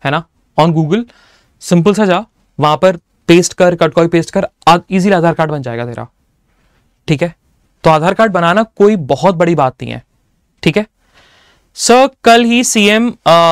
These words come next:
लालडोमा ने मना किया है।" वो बेटा, उन्होंने इस, उन्होंने रेफ्यूजी की काउंटिंग को लेकर मना किया, राइट? डिफरेंस है, वो रेफ्यूजी की बात कर रहे हैं, रेफ्यूजी की हम काउंटिंग नहीं करेंगे। यहाँ पर इंडियन सिटीजन की बात हो रही है,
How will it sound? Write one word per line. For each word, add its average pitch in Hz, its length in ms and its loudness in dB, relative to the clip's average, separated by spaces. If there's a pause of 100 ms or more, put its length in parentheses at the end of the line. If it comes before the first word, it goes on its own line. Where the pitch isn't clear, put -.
(140)
लालडोमा 175 600 0
ने 196 140 -2
मना 156 260 -2
किया 147 220 -4
है।" 127 60 -8
वो 156 240 0 (120)
बेटा, 175 200 0
उन्होंने 240 260 0
इस, - 260 -10 (160)
उन्होंने 208 240 2
रेफ्यूजी 196 460 0
की 247 100 -2
काउंटिंग 180 400 -2
को 196 60 0
लेकर 175 220 -4
मना 139 220 -6
किया, 120 260 -12 (480)
राइट? 180 280 -2 (500)
डिफरेंस 185 380 0
है, - 120 -12 (840)
वो 160 60 4
रेफ्यूजी 175 360 2
की 220 80 0
बात 180 200 0
कर 180 120 -2
रहे 208 80 0
हैं, 254 80 0
रेफ्यूजी 208 440 0
की 262 80 0
हम 240 100 0
काउंटिंग 156 320 -4
नहीं 143 100 -6
करेंगे। 127 260 -6
यहाँ 156 180 0
पर 226 120 -4
इंडियन 214 260 0
सिटीजन 196 340 -2
की 220 160 -2
बात 151 200 -2
हो 135 80 -2
रही 120 120 -8
है, 123 100 -12